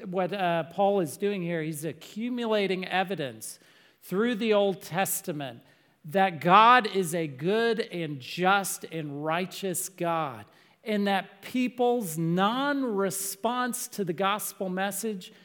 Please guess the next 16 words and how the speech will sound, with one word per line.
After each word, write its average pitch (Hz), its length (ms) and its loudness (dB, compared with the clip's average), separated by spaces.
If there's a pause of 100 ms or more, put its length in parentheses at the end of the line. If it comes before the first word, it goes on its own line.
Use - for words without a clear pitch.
(300)
can 135 300 -8
only 180 360 -4
be 165 200 -2
blamed 143 640 -8
on 139 240 -12
themselves. 131 880 -8
The 165 120 -6
fact 202 320 2
that 160 200 -2
people 185 260 -6
do 170 220 -2
not 170 220 0
accept - 480 -4
the 160 60 -8
gospel 151 520 -6
message 139 580 -8